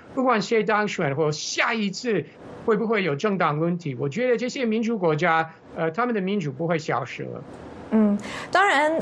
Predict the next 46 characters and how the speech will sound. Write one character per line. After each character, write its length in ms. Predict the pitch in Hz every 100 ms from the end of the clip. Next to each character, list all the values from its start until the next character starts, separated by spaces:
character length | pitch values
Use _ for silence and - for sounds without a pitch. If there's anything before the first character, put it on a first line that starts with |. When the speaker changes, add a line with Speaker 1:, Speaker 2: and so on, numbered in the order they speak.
| -
Speaker 2:
呃， 260 | 220 196 196
即 240 | - 311
使 120 | 294
是 140 | 185 233
对 180 | 269
于 120 | 226 226
一 180 | 208
个 220 | 185 208 208
比 120 | 190
较 200 | 214 156
成 280 | - 160 190
熟 160 | -
的 80 | 160
民 160 | 156 156
主 140 | 135
国 160 | - 135
家， 160 | 151
像 240 | 165 180 156
美 100 | 147
国 160 | 151
而 140 | 160 165
言， 180 | 147
它 140 | 160 175
有 120 | 156
两 220 | 147 160
百 160 | 208 135
年 220 | - 123
的 80 | 156
没 140 | 147
有 180 | 175 151
被 240 | 139 175
终 320 | 165 220 220 233
止 160 | 147
打 200 | 160 -
断 220 | - 254
过 160 | 196 175
的 120 | 104
这 100 | 175
样 80 | 143
的 80 | 151
一 60 |
个 40 | 156
民 160 | 156
主 160 | 160 151
进 220 | 151 180
程。 240 | 156 143